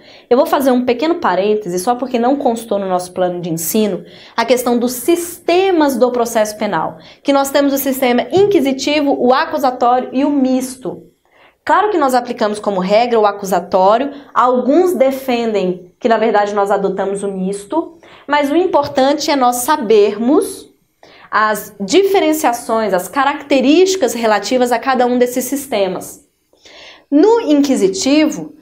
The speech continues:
nós temos a concentração de poderes. Uma mesma pessoa acusa e julga.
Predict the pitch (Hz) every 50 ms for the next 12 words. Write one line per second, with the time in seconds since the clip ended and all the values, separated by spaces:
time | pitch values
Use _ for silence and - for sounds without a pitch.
0 | _ _ - 247 254 254 262 294 294 302 294 294 302 302 285 285 320 277 294 277
1 | 277 285 277 269 285 285 - 302 302 247 220 220 220 226 226 220 185 - - -
2 | - - - 247 254 262 262 262 269 302 349 370 381 339 320 311 302 - 247 240
3 | - - - 247 233 247 254 - - 254 254 254 - - - 247 247 254 247 240
4 | 254 - - - 262 240 - 202 214 220 214 208 185 175 175 151 156 -